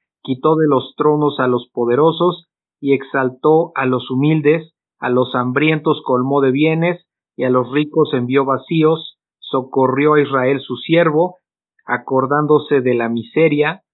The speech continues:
de la cual habló a nuestros padres para con Abraham y su descendencia para siempre, y se quedó María con ella como tres meses, después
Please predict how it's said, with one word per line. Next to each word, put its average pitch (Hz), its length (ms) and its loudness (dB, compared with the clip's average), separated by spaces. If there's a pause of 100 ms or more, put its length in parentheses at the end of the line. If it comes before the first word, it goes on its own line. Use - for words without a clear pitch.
(140)
de 123 120 -6
la 120 200 -6
cual 143 220 2
habló 131 340 0
a 139 80 0
nuestros 120 640 -8
padres 151 600 0
para 117 380 -4
con 120 380 -6
Abraham 143 520 -2 (140)
y 131 120 -16
su 123 160 -8
descendencia 123 840 -2
para 120 240 -6
siempre, 170 560 -2 (880)
y 131 140 -6
se 127 180 -4
quedó 131 240 0
María 147 400 0
con 131 200 -2
ella 151 400 -2
como 120 320 -6
tres 139 300 0
meses, 165 540 -2
después 139 520 -2